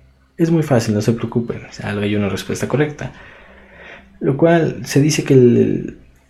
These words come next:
el castillo Douglas a ese su verdadero nombre, lo cual es un dato erróneo, ya que en fotos antiguas, documentos oficiales,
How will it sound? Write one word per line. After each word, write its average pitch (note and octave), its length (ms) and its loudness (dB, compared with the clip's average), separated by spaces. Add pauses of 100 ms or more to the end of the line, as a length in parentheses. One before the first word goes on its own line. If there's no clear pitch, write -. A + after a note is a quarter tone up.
(480)
el B2 360 6
castillo B2+ 300 2
Douglas A#2+ 600 2 (520)
a A2+ 80 2
ese A#2 220 2
su A#2 180 2
verdadero F#2+ 340 2
nombre, A2 360 2
lo F#2+ 160 4
cual G2+ 420 -6 (100)
es - 160 -14
un A2 80 -4
dato F#2 240 -6
erróneo, G2 380 0 (320)
ya G#2+ 240 -6
que G#2 220 -4
en G2 120 -4
fotos - 360 -2
antiguas, A#2 580 4
documentos G#2 500 -2
oficiales, A2+ 760 0